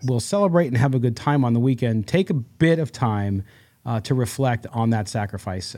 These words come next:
And, uh, we appreciate and send our best and our prayers out to all those families throughout the history of the United States whose families made that sacrifice along with the, the service member who did as well. So thank you for that.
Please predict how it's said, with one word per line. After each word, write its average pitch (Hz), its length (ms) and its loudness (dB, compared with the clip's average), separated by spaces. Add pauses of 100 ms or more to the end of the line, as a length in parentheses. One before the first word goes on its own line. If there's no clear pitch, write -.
(100)
And, 98 300 -4
uh, 90 100 -8
we 104 140 -4
appreciate 101 540 -6
and 98 100 -6
send 113 180 -2
our 101 140 -4
best 101 400 -6
and 107 180 -6
our 98 60 -4
prayers 107 380 -4
out 110 160 -4
to - 80 -8
all 123 240 -2
those 131 180 0
families 113 400 -2
throughout 135 540 0 (580)
the 120 80 2
history 226 300 2
of - 20 4
the 135 60 4
United 117 160 0
States 113 240 -6
whose 113 360 0
families 117 520 0
made 110 180 0
that 104 180 -4
sacrifice 101 540 -6
along 101 400 -2
with 98 320 -4
the, 92 360 -6
the 101 140 -6
service 95 320 -8
member 95 220 -4
who 92 100 -6
did 87 200 -8
as 82 160 -12
well. 78 120 -12
So 95 140 -10
thank 104 220 -6
you 98 80 -8
for 98 140 -8
that. 120 260 -2